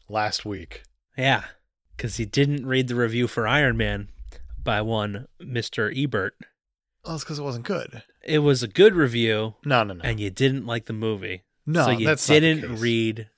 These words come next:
Speaker 1: That's not the case at all. That's exactly what the case was.
Speaker 2: <laughs>
Speaker 1: So, to make amends, Iron Man got four stars. I only like to read the first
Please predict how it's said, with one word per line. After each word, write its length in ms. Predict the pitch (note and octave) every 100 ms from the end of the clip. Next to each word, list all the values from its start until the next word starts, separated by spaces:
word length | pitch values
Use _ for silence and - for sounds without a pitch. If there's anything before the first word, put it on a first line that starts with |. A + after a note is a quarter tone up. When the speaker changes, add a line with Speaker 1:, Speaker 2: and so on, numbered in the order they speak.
| _
Speaker 1:
That's 180 | D#3+ -
not 100 | -
the 80 | -
case 240 | G2 -
at 80 | -
all. 180 | F#2 _ _ _ _ _ _ _ _ _ _ _ _ -
That's 160 | G3+
exactly 400 | F3+ A#2+ A2 -
what 60 | F#2
the 60 | -
case 300 | G#2 F2+ C#3+
was. 100 | -
Speaker 2:
<laughs> 480 | G#3+ - A#3 -
Speaker 1:
So, 180 | G3+ F3 - A#3+ - C4 - - - _ _ _ - - _ _ -
to 340 | F#3+ F3 E3
make 220 | B2 F3 G3+
amends, 600 | F3+ A2+ F#2 A#2 C3+ - _ _ _ _ _ _
Iron 180 | D#3 E3+
Man 140 | E3
got 200 | D3+ C3+
four 160 | C3+ A#2
stars. 480 | - G#2 F#2+ F#2 - _ _ _ _ _ _ -
I 400 | E3+ F#3 G#3 F#3+ _ _ _ -
only 320 | F3+ A3 E3
like 240 | C#3+ C#3
to 120 | -
read 400 | B2+ B2 A2+ G#2+ - -
the 100 | A2
first 420 | - C#3+ C#3